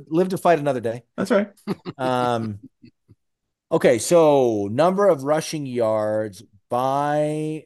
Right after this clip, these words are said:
Speaker 1: Nebraska's leading running back in twenty twenty-four. So that's a little bit tricky because, um,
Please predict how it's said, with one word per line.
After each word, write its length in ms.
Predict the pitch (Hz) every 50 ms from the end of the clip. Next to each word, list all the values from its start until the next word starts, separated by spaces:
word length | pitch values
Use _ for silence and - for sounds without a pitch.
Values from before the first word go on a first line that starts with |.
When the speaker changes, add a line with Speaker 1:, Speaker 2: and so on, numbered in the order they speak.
| _ -
Speaker 1:
Nebraska's 800 | 123 120 101 95 110 107 113 120 127 123 - - 139 131 117 107
leading 460 | 104 104 117 123 131 143 143 143 131 113
running 340 | 110 113 113 113 117 110 98
back 340 | 90 95 95 95 92 - 98
in 100 | 92 90
twenty 300 | - - 107 104 101 92
twenty-four. 540 | - - 98 95 92 80 - - 98 82
So 120 | 80 - 139
that's 100 | 139 -
a 40 | 143
little 160 | 151 170 165
bit 120 | 160 -
tricky 320 | - - 123 107 - 120 113
because, 840 | 110 113 110 - 117 113 110 110 107 107 107 104 104 101 - - - _ _ _ _ _ _ _ _ _ _ _
um, 1000 | - 98 98 98 95 95 95 95 92 95 95 92 92 90 90 90 90 90 90 87